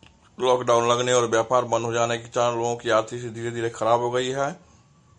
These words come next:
ऐसे में नमता आनंद की अगुवाई में डीडीजी फाउंडेशन लगातार दो हज़ार बीस से ही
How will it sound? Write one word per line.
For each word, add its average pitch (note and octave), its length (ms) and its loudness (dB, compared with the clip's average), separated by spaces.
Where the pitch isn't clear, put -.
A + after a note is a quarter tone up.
ऐसे A2+ 240 -6
में B2+ 140 -6
नमता A#2+ 380 -4
आनंद A#2+ 240 -8
की A2+ 100 -8
अगुवाई A2+ 320 -2
में B2+ 160 -6
डीडीजी A2+ 360 -6
फाउंडेशन A2+ 460 -8
लगातार A2+ 480 -4
दो A#2+ 160 -10
हज़ार A2+ 260 -2
बीस B2+ 260 -10
से G#2 180 -8
ही F#2 180 -10